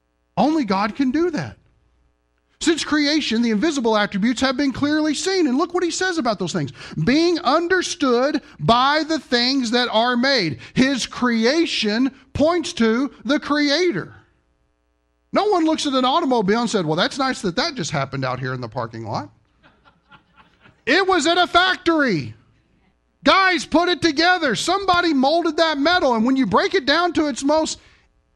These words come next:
I can't even say this word, infinitesimal parts, it was all dust and rock and, and blah at one time.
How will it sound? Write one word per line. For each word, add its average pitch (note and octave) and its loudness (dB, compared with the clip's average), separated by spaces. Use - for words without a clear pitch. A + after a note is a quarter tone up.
I F3 0
can't F#3 0
even D#3 2
say D#3+ -4
this D3+ -6
word, C#3+ -4
infinitesimal C4+ -4
parts, - -4
it F#4 0
was E4+ 0
all E4+ 2
dust E4+ -2
and E4+ 0
rock F4 -2
and, B3 -2
and G#3+ -4
blah G#3 0
at G3+ 0
one A3+ -2
time. C3+ -2